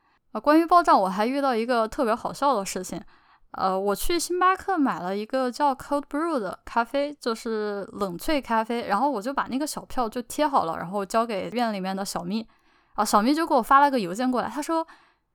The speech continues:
他说：“你这个 Cold Brew，这个冷萃咖啡不能够报账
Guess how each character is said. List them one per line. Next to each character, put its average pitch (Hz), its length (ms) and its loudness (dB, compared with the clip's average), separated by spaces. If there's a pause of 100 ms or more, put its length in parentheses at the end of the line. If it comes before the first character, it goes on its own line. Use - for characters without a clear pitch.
(220)
他 381 100 6
说 403 180 6
：“你 220 100 2
这 269 120 -2
个 220 420 0
Cold 320 340 0
Brew， 320 300 -2 (120)
这 277 120 -8
个 233 100 -2
冷 196 200 -6
萃 - 160 -2
咖 294 160 4
啡 320 240 -2 (520)
不 359 80 2
能 233 120 6
够 247 140 2
报 311 140 4
账 349 200 2